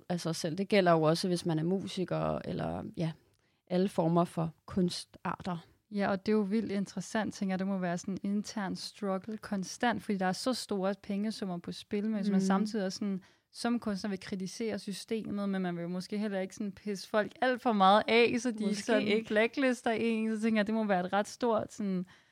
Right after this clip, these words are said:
Speaker 2: ja, dilemma,
Speaker 1: Dilemma.
Speaker 2: mange står med.
Speaker 1: Ja, helt sikkert.
Speaker 2: Øhm, ja,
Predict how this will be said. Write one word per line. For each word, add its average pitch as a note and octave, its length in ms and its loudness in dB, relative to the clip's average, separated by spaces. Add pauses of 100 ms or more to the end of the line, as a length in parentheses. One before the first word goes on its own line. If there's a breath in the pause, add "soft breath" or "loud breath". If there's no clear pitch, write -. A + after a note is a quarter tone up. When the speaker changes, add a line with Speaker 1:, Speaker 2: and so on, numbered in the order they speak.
(200 soft breath)
Speaker 2:
ja, G#3+ 100 6
dilemma, G3+ 340 4 (160)
Speaker 1:
Dilemma. C4 160 10
Speaker 2:
mange G#3+ 200 4
står B3 400 2
med. A3 320 4 (140)
Speaker 1:
Ja, A3 140 4 (760 loud breath)
helt B3 180 -10
sikkert. G#3+ 300 4
Speaker 2:
Øhm, F#3+ 420 0 (1160 loud breath)
ja, G3+ 300 0